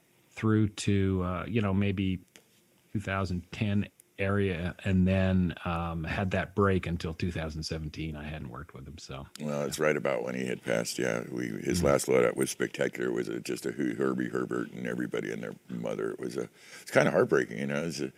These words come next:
Speaker 1: Yeah.
Speaker 2: to, to tell stories of the old days with a, a legend like that. He was a, he was
Speaker 1: Yeah.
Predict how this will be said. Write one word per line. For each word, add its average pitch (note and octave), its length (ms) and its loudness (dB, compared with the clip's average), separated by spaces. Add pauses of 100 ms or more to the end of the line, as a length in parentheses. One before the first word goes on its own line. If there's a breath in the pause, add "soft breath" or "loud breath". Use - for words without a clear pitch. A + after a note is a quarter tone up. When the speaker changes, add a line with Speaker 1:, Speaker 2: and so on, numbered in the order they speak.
(140 loud breath)
Speaker 1:
Yeah. F#2 220 0
Speaker 2:
to, D2 300 8
to - 120 -10
tell E2 240 6
stories D2+ 460 4
of C#2+ 200 2
the C#2+ 160 4
old C#2 140 2
days C2 240 0
with C2 140 0
a, B1+ 280 0
a C2 60 -2
legend B1 320 -2
like A1+ 220 -4
that. G#1 260 0
He A#1 100 -8
was A#1 220 -4
a, A1+ 200 0
he G#1 180 -2
was G#1+ 160 -2
Speaker 1:
Yeah. A1+ 80 0